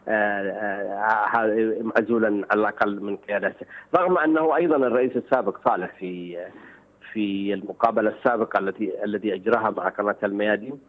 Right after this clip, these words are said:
صرح بأن بعض القيادات هي هو أرسلها،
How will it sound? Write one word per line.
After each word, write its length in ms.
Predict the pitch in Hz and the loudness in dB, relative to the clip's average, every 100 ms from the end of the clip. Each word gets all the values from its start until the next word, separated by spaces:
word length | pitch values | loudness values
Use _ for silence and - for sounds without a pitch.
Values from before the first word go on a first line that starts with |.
| _ _ _ - - | _ _ _ -10 0
صرح 280 | 175 190 175 | 2 2 0
بأن 560 | 151 151 151 147 143 139 | 0 2 2 2 2 2
بعض 220 | 151 135 | 2 2
القيادات 600 | 127 123 127 117 143 160 | 0 2 2 2 2 0
هي 300 | 160 151 143 135 | 2 2 2 2
هو 180 | 147 165 | 2 2
أرسلها، 640 | 143 131 156 127 104 82 | 0 2 2 2 0 -2